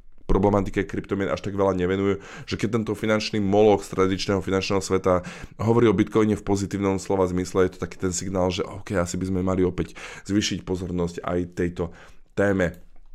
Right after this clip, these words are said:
Spoločnosť Berenberg Capital, e, sídliaca v New Yorku, investičná spoločnosť, uviedla, že je bičia, pokiaľ ide o vývoj akcií MicroStrategy, čiže spoločnosti, e,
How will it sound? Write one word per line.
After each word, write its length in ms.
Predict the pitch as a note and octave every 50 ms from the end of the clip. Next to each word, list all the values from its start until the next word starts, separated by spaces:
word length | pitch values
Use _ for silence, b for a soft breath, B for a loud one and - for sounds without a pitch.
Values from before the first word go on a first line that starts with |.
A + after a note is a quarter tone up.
| - - - - - - - - - - B B B B B B B B -
Spoločnosť 480 | - - - E3+ F#3+ F#3+ - G3 D#3+ B2+
Berenberg 460 | A2 B2 C#3 E3 D#3 C3+ C3 A#2 A2 - -
Capital, 560 | - A#2+ A2+ A#2+ - C3+ - - A2 G2+ G#2
e, 120 | G#2+ G#2+ G#2+ G#2+ G#2+ G#2+ G#2+ G#2+ G#2+ G#2+ G#2+ G#2+
sídliaca 400 | - C3 B2+ A#2+ A#2+ A2+ - A2+ G2+
v 100 | G2+ G#2
New 80 | A2
Yorku, 320 | A#2+ A2+ G#2 - - G2 G2+
investičná 460 | G2+ G#2+ A2 G#2+ - A2 - - G2+
spoločnosť, 420 | - - G2 G2 G2 - A2+ G#2
uviedla, 400 | G#2 G#2+ A2 A2+ A2 G#2+ G#2 G#2
že 160 | G#2 G2+ G#2 G2+
je 80 | G2+
bičia, 320 | F#2 G#2 G#2 - - A2+ G2+
pokiaľ 220 | G#2+ G2+ A2+ G2+
ide 140 | G2+ G2+ G#2+ G#2
o 60 | G2
vývoj 240 | G2+ G2+ G#2 G2+ G2
akcií 240 | G2 F#2+ - - A2
MicroStrategy, 720 | G2+ F#2 G2+ G2 G#2+ A2+ - - G2+ F#2+ - G2+ G2 G2+
čiže 320 | F2+ - - - G#2 F#2+ -
spoločnosti, 560 | - A2+ C3 B2+ - C#3 B2 A#2+ - - B2
e, 60 | A2+